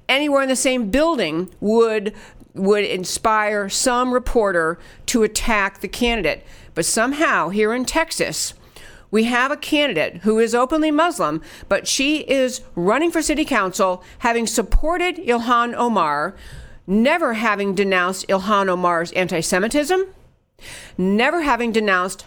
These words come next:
Hamas, Muslim Brotherhood, care, any of these groups that Ilhan Omar apparently is very happy with and is willing to support. And these are serious,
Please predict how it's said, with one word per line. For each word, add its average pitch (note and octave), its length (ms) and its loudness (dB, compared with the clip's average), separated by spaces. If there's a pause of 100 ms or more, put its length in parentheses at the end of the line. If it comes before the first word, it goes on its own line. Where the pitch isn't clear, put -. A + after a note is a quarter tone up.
Hamas, E3 640 0 (300)
Muslim F3 400 0
Brotherhood, B3+ 800 0 (720)
care, G3+ 640 0 (320)
any C#4 260 2
of D#4+ 80 -2
these G#3 220 -2
groups F3+ 320 0
that G#3+ 120 2
Ilhan G3+ 440 0
Omar E3 420 0
apparently G#3+ 640 0
is F#3+ 140 -2
very F3 260 2
happy C#4+ 360 0
with F3 280 0 (240)
and A#3 300 -2 (180)
is G3+ 300 0
willing G3 460 0
to F3 160 -4
support. - 640 -2 (1000)
And G3 140 -2
these C4+ 180 0
are D#4 120 0
serious, B3 680 -2